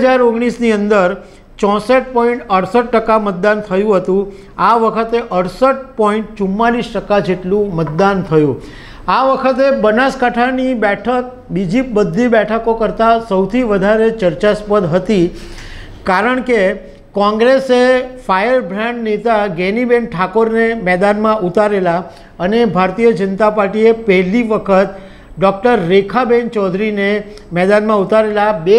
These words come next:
મહિલા સામસામે હતા, પરંતુ ગેનીબેન ઠાકોરે આ વખતે સભાઓ ગજવી ગજવીને ભાજપને ટેન્શનમાં લાવી દીધી હતી. આ વખતે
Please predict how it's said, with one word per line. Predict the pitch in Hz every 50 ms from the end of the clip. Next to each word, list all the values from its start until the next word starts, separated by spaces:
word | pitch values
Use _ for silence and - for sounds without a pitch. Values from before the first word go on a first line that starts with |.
| 254
મહિલા | 254 220 208 202 208 196 202 220 226 233
સામસામે | 226 226 185 175 190 214 208 - 196 196 196 208 208
હતા, | 175 175 170 190 214 190 170 175 175 - - - - - - - -
પરંતુ | - 185 214 240 247 - 262 254 254 254 214 170 160
ગેનીબેન | 185 185 190 214 233 226 226 233 233 233
ઠાકોરે | - - 170 185 185 208 214 220 208 202 196 208 208 208 - - - - - -
આ | 180 180 208 226
વખતે | 226 233 220 226 - 226 226 233 233 240 226 233 -
સભાઓ | 202 180 151 180 208 226 226 240 247 233 240 226 220 226 226 175 151
ગજવી | 175 175 160 170 220 233
ગજવીને | 196 160 190 180 160 190 233 226 208 196 190 208 208 208 - - - - - - -
ભાજપને | 147 190 190 185 165 220 226 220 220 226 233
ટેન્શનમાં | 226 226 185 170 180 175 196 208 202 208 220 214
લાવી | 185 156 160 180 190
દીધી | 180 170 160 143 151 147
હતી. | 135 113 135 123 - - - - - - - - - -
આ | 170 202 240
વખતે | 247 254 240 247 240 254 226 247